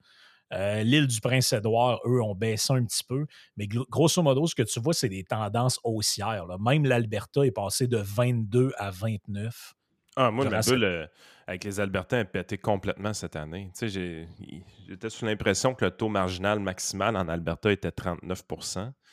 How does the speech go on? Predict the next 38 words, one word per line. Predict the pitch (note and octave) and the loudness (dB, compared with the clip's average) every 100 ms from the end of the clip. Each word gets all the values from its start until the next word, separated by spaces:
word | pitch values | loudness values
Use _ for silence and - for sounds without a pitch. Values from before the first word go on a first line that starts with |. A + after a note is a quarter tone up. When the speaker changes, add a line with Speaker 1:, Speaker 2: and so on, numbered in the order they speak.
| - - _ | -20 -20 _
Speaker 2:
On | G#2 | 6
adore | A2 A2 C3 B2+ | 8 12 10 12
faire | A2+ G#2+ | 10 10
des | F#2+ | 8
podcasts | F#2+ - G2 | 6 6 4
pour | - F2+ | 2 0
vous. | F2 G2 - | -2 -6 2
Comme | A#2+ | 4
vous | B2 | 6
le | |
savez, | C3 C3 | 10 12
par | D3+ C#3 | 12 10
contre, | C#3+ | 10
mon | C3 | 10
vrai | A2+ | 8
travail | A#2 A#2 B2 | 6 6 6
dans | B2 | 4
la | G#2 | 2
vie, | A#2+ C#3+ B2+ | 0 -6 -8
c'est | - G2 | -6 2
d'être | G2+ G2 F2+ - | 4 4 -2 -10
dirigeant | G2 G#2+ G2+ A#2 | -4 -2 2 2
d'un | A2 | 4
cabinet | F#2 F#2+ F#2 G2 | 2 0 2 0
de | |
services | F#2 F2 - | 0 -2 -2
financiers. | F2+ E2+ - G2 - | -2 -2 -4 -6 -6
Si | - C#3 | -4 2
vous | C3+ | 4
voulez | C3+ C#3 | 6 4
visiter | B2 G#2+ C#3+ | 2 -2 2
notre | C3+ - | 2 4
site | - D3+ | 2 2
et | - | 4
obtenir | G#2 B2 A#2+ A2+ | 6 6 6 4
des | A2+ | 4
services | - A2 B2+ - | 4 4 2 2
financiers, | A#2+ G#2+ - B2+ | 2 2 -2 -6